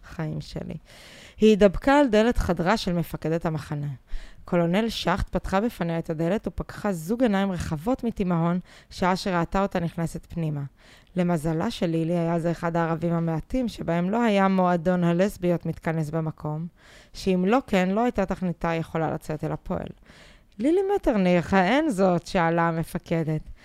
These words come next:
לילי הנידה בראשה, סגרה את הדלת מאחוריה ועמדה דומם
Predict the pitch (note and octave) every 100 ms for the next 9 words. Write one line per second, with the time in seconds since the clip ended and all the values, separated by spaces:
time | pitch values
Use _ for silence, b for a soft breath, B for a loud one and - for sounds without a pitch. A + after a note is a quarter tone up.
0 | B B - G#3+ B3+ A#3+ G3 A3+ B3 G3+
1 | F3 D#3+ - B3 - E3+ D#3 G#3+ C4 -
2 | G3 F#3 F3+ D#3+ E3 E3 G#3+ F#3+ E3 E3
3 | E3 D#3+ E3 G#3+ A3+